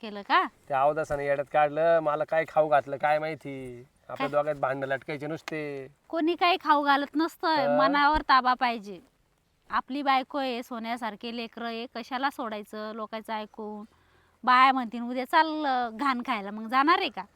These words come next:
Speaker 2: नाही ना, तीच तर चूक झाली ना आता.
Speaker 1: हं?
Speaker 2: काय करते, लय पस्तावा आला मला.
Speaker 1: पश्चाताप आला ना, तर पश्चातापच करत बसा. मला सांगू नका आणि परत फोन करू नका, मला भेटू नका.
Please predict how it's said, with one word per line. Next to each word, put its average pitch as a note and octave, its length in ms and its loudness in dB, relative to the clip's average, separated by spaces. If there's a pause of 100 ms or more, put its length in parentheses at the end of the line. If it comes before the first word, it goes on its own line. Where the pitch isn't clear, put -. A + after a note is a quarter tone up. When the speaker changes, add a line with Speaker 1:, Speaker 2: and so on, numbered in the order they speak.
(220)
Speaker 2:
नाही C3 220 -6
ना, C3 520 -6
तीच C#3 180 -12
तर C#3+ 60 -16
चूक C3+ 160 -14
झाली C3 260 0
ना B2 140 -6
आता. C#3+ 480 0 (240)
Speaker 1:
हं? C4+ 180 -4 (240)
Speaker 2:
काय B2+ 140 -10
करते, C3+ 500 -14
लय C3+ 80 -10
पस्तावा C3+ 460 -4
आला B2 140 -6
मला. C3 200 -6 (180)
Speaker 1:
पश्चाताप C4+ 500 -2
आला B3 240 4
ना, C4+ 140 -2
तर C#4+ 120 -6
पश्चातापच C#4 600 -2
करत C#4 300 -6
बसा. D#4+ 300 2
मला C#4+ 220 2
सांगू C4+ 320 0
नका D#4+ 240 4
आणि C#4+ 160 4
परत D4+ 260 0
फोन C4 140 -2
करू D4+ 240 -2
नका, E4 340 4
मला C#4 220 2
भेटू C4+ 320 -2
नका. D#4+ 380 6